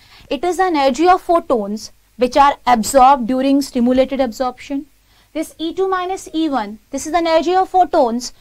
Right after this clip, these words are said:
which are emitted during spontaneous emission. This E two minus E one, you can say it is energy of photons which are required for stimulated emission process. So you can always replace this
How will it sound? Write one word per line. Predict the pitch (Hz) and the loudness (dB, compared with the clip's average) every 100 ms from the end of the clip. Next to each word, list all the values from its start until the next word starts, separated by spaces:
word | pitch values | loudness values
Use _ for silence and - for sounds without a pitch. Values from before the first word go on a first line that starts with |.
| _ | _
which | 254 277 | -4 2
are | 285 277 | 2 2
emitted | 254 254 269 311 262 | 0 0 0 -2 -2
during | 285 294 | -4 -4
spontaneous | 294 294 277 277 285 294 | -6 -4 -4 -4 -4 -4
emission. | 294 277 277 294 311 _ _ _ _ _ | -4 -6 -6 -12 -14 _ _ _ _ _
This | 320 349 - | -10 -10 -8
E | 320 | -6
two | 339 370 | -4 -4
minus | 349 349 349 - | -4 -6 -10 -10
E | 302 311 | -8 -6
one, | 269 208 202 | -6 -6 -10
you | 226 | -6
can | 294 302 | -2 -2
say | 349 339 | -2 -4
it | 349 | -2
is | 339 | -2
energy | 349 285 285 349 | -2 -2 -2 0
of | 370 | 0
photons | 359 320 269 220 220 | -2 -6 -4 -8 -8
which | 247 269 | -6 -4
are | 277 | -2
required | 254 247 254 254 311 | -4 -4 0 2 0
for | - 330 | -6 -10
stimulated | - 269 254 240 226 254 | -6 -4 -2 -2 -2 -6
emission | 226 220 220 220 | -6 -6 -8 -10
process. | 214 - 214 - - - _ _ - | -10 -12 -14 -18 -20 -20 _ _ -20
So | - 339 | -6 0
you | 349 | 0
can | 349 392 | 0 -2
always | 330 330 359 392 | -4 -6 -8 -8
replace | 311 247 294 294 349 | -8 -10 -8 -6 -6
this | 285 359 | -8 -10